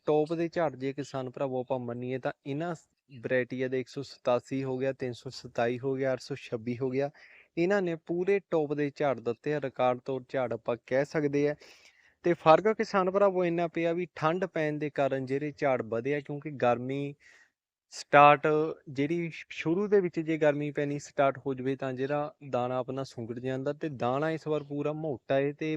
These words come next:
ਬੱਲੀ ਦੇ ਵਿੱਚ ਵੀ ਦਾਣਾ ਭਰਿਆ ਹੋਇਆ ਏ। ਤੇ ਬਾਕੀ ਕੁਮੈਂਟਾਂ ਦੇ ਵਿੱਚ ਦੱਸਿਓ ਵੀ ਤੁਸੀਂ ਕਿਹੜੀ ਕਣਕ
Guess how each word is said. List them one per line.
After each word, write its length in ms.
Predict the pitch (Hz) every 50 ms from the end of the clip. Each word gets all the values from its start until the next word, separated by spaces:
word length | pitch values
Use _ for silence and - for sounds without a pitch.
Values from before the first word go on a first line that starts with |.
| 147 123
ਬੱਲੀ 340 | 117 120 117 120 131 135
ਦੇ 120 | 139 147 143
ਵਿੱਚ 220 | 139 127 - -
ਵੀ 180 | 123 117 123 123
ਦਾਣਾ 380 | 117 117 120 120 117 120 131 147 147 -
ਭਰਿਆ 300 | 170 160 143 127 123 113
ਹੋਇਆ 260 | 101 117 113 104 98
ਏ। 80 | 95 98 _ _ _ _ _ _ _ _ _ _ _ _ _ _ _ _ _ _ _ _ _ _ _ _ _ _ -
ਤੇ 120 | 151 143 135
ਬਾਕੀ 360 | 123 135 131 139 - - 190
ਕੁਮੈਂਟਾਂ 460 | 180 - - 156 151 151 165 - 214 208
ਦੇ 80 | 202
ਵਿੱਚ 180 | 202 196 185 -
ਦੱਸਿਓ 400 | 190 165 160 156 - - 180 175
ਵੀ 120 | 175 180 190 170
ਤੁਸੀਂ 300 | - 170 160 - - 180
ਕਿਹੜੀ 320 | 165 - 160 165 170 196 196
ਕਣਕ 400 | - - 165 156 156 147 -